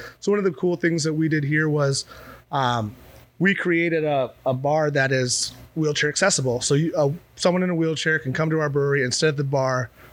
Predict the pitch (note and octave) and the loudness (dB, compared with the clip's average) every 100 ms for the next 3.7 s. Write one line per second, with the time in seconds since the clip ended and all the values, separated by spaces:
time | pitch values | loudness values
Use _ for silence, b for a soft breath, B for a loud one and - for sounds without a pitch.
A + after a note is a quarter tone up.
0 | - A2 B2 C#3+ C#3+ C3 A#2+ A2+ - - | -4 2 4 2 0 0 0 0 -4 -8
1 | - C3 C3 B2+ B2 B2 A#2 - - C3+ | -10 -2 0 0 0 -2 -6 -10 -4 0
2 | B2+ B2 C3+ E3 G3 F#3 F3+ E3 D#3 C#3 | 2 0 0 0 2 2 0 0 0 -2
3 | - D#3 C#3+ C#3+ C#3 C3+ | 0 0 2 0 2 0